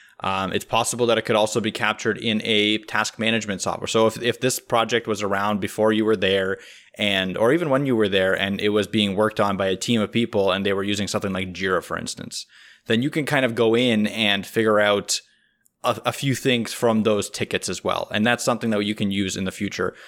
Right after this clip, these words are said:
Um, that's not something that I would jump into right away. I wouldn't jump into Jira and check what people were working on. Uh, but it's definitely something,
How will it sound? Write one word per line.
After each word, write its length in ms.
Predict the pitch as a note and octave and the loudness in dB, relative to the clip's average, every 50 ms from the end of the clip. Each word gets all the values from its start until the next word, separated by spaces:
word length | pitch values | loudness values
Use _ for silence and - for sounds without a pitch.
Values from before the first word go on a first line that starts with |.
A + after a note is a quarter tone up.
| - - - | -20 -12 -4
Um, 200 | - F#2+ G2 G2 | 0 0 0 2
that's 180 | G#2+ A#2+ - F3 | 0 0 0 0
not 100 | D#3+ D3+ | -2 -2
something 260 | F3 C#3 C#3+ C3+ A#2+ | -2 -2 0 2 2
that 120 | A#2 A2 | 4 4
I 40 | G#2+ | 4
would 140 | G#2 G2+ G#2 | 4 2 0
jump 260 | - A#2+ A2+ G#2+ - | 0 -2 -2 0 0
into 280 | G#2+ G#2 F#2+ - G#2+ F#2+ | -2 -2 -2 -2 -2 0
right 140 | F2+ F2+ | 0 0
away. 240 | F2 F2+ G2+ A#2+ C3+ | 2 2 2 2 2
I 40 | A2 | 2
wouldn't 240 | F#2 G2 G2 F#2+ F2+ | 2 2 0 0 0
jump 200 | G#2+ G2 F2+ G2 | 0 0 0 -2
into 160 | G2 F2 - | -4 -4 -4
Jira 360 | F2 E2 F#2+ F#2 F#2+ F#2+ F#2 F2+ | -6 -4 -4 -2 -2 0 -2 -2
and 140 | F2+ F2 | -4 -4
check 200 | - - F#2+ - | -2 -2 -2 0
what 120 | - F#2 - | -2 -2 -2
people 240 | G2+ F#2+ - F2+ F2+ | -2 -4 -2 -2 -2
were 80 | F2+ | -2
working 340 | F2 F2+ G#2+ A#2+ - D#3 D3+ | 0 0 -2 0 -2 -4 -2
on. 280 | D3 C#3+ D3+ E3 F#3 - - - - - - _ - | 0 2 2 2 0 -4 -10 -20 -20 -20 -20 _ -4
Uh, 500 | - G#2+ G#2+ G#2 G#2+ G#2+ G#2+ G#2+ G#2+ G#2+ - - _ _ _ _ _ - | 0 2 2 4 4 4 4 4 4 2 0 -6 _ _ _ _ _ -10
but 380 | A2+ G#2 G#2+ A2 G#2 G#2 - | -4 0 2 4 4 4 2
it's 180 | A#2+ A2+ - - | 0 0 0 0
definitely 320 | - B2+ B2 - - B2 | -2 -2 -2 -2 -2 -2
something, 460 | A2+ - B2+ A2+ - A#2 A2 G#2+ G#2 | 0 0 0 0 0 0 0 -2 -4